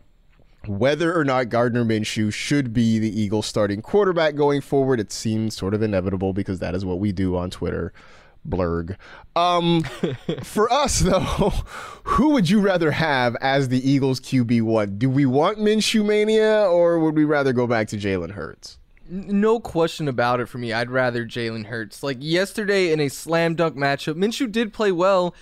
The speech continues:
Speaker 2: and he gave us eighteen and a half fantasy points, but Jalen Hurts gives us over twenty basically every week.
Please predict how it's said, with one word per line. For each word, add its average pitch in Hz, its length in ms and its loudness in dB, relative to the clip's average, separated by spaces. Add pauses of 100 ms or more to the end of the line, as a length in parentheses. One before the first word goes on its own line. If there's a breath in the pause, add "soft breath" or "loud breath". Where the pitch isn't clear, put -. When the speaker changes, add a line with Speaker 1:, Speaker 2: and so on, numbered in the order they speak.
(160 soft breath)
Speaker 2:
and 165 140 2
he 170 60 2
gave 185 180 2
us 180 220 -2
eighteen 196 360 0
and 185 120 2
a 160 40 2
half 170 220 0
fantasy 180 460 0
points, 143 340 -2
but 156 220 0
Jalen 170 320 2
Hurts 180 300 -2
gives 156 200 -2
us 147 100 -6
over 156 180 0
twenty 156 380 -2
basically 143 600 -2
every 139 320 0
week. 135 380 0